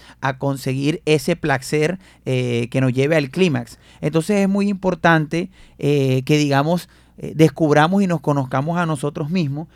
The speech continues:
pero también saber cuando estamos con la pareja qué es lo que nos gusta que nos haga esa pareja, que no-, que nos haga y nos llene de mucha satisfacción. Tercero, atención a este, dejarse llevar.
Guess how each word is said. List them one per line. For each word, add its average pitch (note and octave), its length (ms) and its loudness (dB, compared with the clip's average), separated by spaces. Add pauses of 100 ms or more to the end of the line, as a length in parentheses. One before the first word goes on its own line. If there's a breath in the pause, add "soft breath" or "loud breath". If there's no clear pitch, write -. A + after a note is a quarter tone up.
(180 soft breath)
pero F3+ 220 4
también E3+ 580 2 (260 soft breath)
saber F3 460 4
cuando G#3 180 0
estamos D#3+ 280 -2
con F#3+ 140 0
la F3 120 0
pareja D#3+ 320 4
qué - 140 -2
es G#3 60 2
lo A3+ 160 0
que F3+ 100 -2
nos D3 120 -6
gusta E3 280 -4
que D#3 140 -4
nos C#3 100 0
haga D3+ 140 -2
esa D#3 200 -4
pareja, D3 340 -2
que D3+ 120 -4
no-, B2+ 260 -4
que C3 140 -4
nos B2 160 -2
haga C#3 380 -2 (160 loud breath)
y D#3 140 -4
nos D#3 140 0
llene C3+ 220 0
de D#3 120 0
mucha C#3 280 -2
satisfacción. B2 760 -8 (520 soft breath)
Tercero, G3 600 10
atención E3 520 6
a G#3 100 10
este, B2 320 0 (500 soft breath)
dejarse F3 640 4
llevar. A#2+ 420 -2